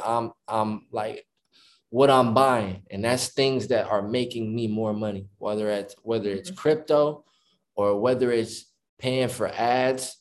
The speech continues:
Speaker 1: or paying for more marketing, paying for promotion. Um, those things are guaranteed to make me more money. So
Speaker 2: Gotcha.
Speaker 1: that's where I first spend my money. The other thing is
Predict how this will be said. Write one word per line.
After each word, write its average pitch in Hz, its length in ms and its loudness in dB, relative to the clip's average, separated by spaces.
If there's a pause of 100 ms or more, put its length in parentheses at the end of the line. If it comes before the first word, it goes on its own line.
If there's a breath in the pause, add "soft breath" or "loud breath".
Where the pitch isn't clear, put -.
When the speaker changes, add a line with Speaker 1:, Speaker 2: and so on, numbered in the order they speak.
(140)
Speaker 1:
or 98 260 -10
paying 120 300 0
for 113 140 -4
more 120 200 2
marketing, 123 600 2
paying 127 260 0
for - 140 -4
promotion. 123 720 -2 (640)
Um, 110 460 -4 (200)
those 127 320 4
things 139 400 0 (100)
are 101 300 -2
guaranteed 120 840 0
to 110 100 -4
make 104 340 -2
me 107 180 -4
more 104 240 -4
money. 101 380 -2 (460)
So 101 420 2
Speaker 2:
Gotcha. 190 400 -4 (440)
Speaker 1:
that's 127 320 4
where 123 200 6
I 107 180 4 (180)
first 120 460 0
spend 117 340 -2
my 104 140 0
money. 104 440 -2 (440)
The 90 60 -2
other 143 200 4
thing 139 280 4
is 135 260 2